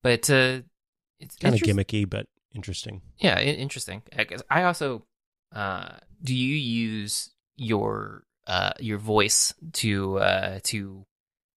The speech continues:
Speaker 1: select things, to enable things to happen, or are you mainly enjoying your HomePod and HomePod Mini use these days because you've given up completely on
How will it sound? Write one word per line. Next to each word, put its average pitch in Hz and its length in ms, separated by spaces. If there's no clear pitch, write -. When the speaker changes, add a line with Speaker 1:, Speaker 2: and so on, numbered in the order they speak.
Speaker 1:
select - 460
things, 143 560
to 110 240
enable 120 440
things 151 440
to 165 100
happen, 190 540
or 131 180
are 127 60
you 123 340
mainly 127 640
enjoying 113 580
your 101 140
HomePod 98 560
and 101 100
HomePod 104 340
Mini 98 180
use 95 220
these 95 200
days 92 240
because 95 460
you've 92 260
given 98 260
up 95 160
completely 104 520
on 92 420